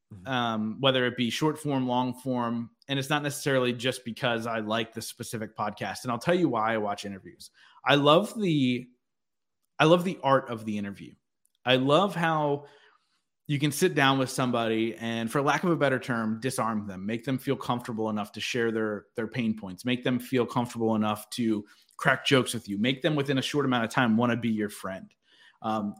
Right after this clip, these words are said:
Speaker 2: and, uh, and the, the reason I always reference Rogan is 'cause I think he's the master of this. And a great example of this is a,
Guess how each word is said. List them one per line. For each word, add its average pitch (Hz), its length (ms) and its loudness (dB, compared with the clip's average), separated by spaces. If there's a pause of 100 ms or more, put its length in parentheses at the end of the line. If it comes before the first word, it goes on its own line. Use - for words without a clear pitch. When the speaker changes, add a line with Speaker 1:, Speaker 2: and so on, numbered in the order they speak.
Speaker 2:
and, 135 240 4
uh, 135 80 2 (340)
and 151 140 0
the, 151 200 0
the 147 100 0
reason 180 220 4
I - 20 8
always 147 200 6
reference 123 380 0
Rogan 131 300 6
is 113 100 -4
'cause 123 140 -6
I 117 80 -2
think 131 160 -2
he's 127 180 -4
the 110 80 -6
master 107 440 -6
of 135 120 -6
this. 151 380 -8 (880)
And 139 100 2
a 135 40 4
great 151 200 6
example 120 520 2
of 98 140 -2
this 107 280 -2
is 110 160 -6
a, 113 120 -2